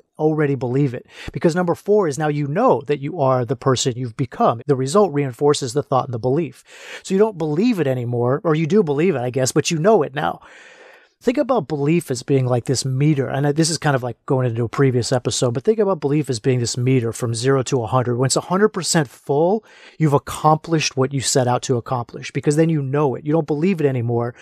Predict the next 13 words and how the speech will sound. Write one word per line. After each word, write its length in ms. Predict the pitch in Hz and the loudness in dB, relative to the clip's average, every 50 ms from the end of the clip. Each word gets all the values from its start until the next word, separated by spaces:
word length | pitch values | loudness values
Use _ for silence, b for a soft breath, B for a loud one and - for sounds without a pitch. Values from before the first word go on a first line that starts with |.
| B B B B | B B B B
You 80 | 147 | 0
believe 360 | 143 120 139 131 143 165 165 151 | 0 0 -2 0 2 2 2 2
it 60 | 156 | 0
a 60 | 131 | -2
hundred 240 | 123 147 147 135 123 | 0 0 -2 0 -2
percent 400 | 143 120 - - 156 151 151 143 | -2 -2 0 0 0 0 0 -2
because 280 | 143 - - 127 107 | -4 -2 -2 -2 0
you 120 | 120 127 120 | -2 -4 -2
know 240 | 127 131 131 135 139 | -2 0 0 0 0
it 80 | 135 | 0
to 100 | - 143 | -2 -6
be 160 | 127 113 127 | -4 -4 -6
true, 480 | 113 - - - - 120 117 - - - | -6 -6 -8 -10 -10 -12 -12 -12 -16 -18